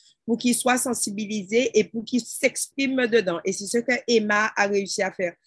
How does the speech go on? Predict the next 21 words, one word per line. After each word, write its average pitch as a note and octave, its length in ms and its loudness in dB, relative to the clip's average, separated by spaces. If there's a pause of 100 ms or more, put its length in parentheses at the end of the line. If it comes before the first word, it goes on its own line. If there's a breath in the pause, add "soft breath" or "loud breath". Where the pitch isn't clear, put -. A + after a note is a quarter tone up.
(240 soft breath)
Elle G3+ 140 4
a A#3+ 140 10
réussi, C4 840 2
euh, - 80 0
c'est - 220 -2
parce D4 220 4
qu'on C#4+ 120 -2
l'accepte A#3+ 540 2 (480)
qu'elle A3 140 6
a G#3+ 100 8
réussi A3+ 340 4
à C4 120 4
prendre A3+ 240 -6
confiance G3+ 420 -4
en F#3+ 180 -4
elle G#3 220 0
et G3 100 -4
qu'elle G#3 200 2
a G3+ 140 4
réussi, G#3 760 0
euh, F#3+ 260 4